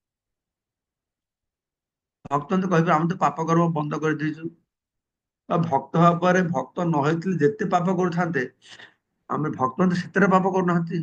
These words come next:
ହଁ, କ୍ୱଚିତ କରୁଥିବେ ବା ନ କରି, କରୁ ବି ନାହାନ୍ତି। ତେବେ ବି ଭକ୍ତମାନଙ୍କର ସମସ୍ୟା ହଉଛି କାହିଁକି? ନା, ଏଇ ପାପ କର୍ମ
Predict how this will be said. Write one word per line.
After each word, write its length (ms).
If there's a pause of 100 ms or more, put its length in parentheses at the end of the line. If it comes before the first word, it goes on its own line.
(640)
ହଁ, 120 (540)
କ୍ୱଚିତ 340
କରୁଥିବେ 340
ବା 160
ନ 420
କରି, 300
କରୁ 220
ବି 160
ନାହାନ୍ତି। 340 (800)
ତେବେ 120
ବି 120
ଭକ୍ତମାନଙ୍କର 540
ସମସ୍ୟା 360
ହଉଛି 220
କାହିଁକି? 300 (1120)
ନା, 80
ଏଇ 120
ପାପ 380
କର୍ମ 240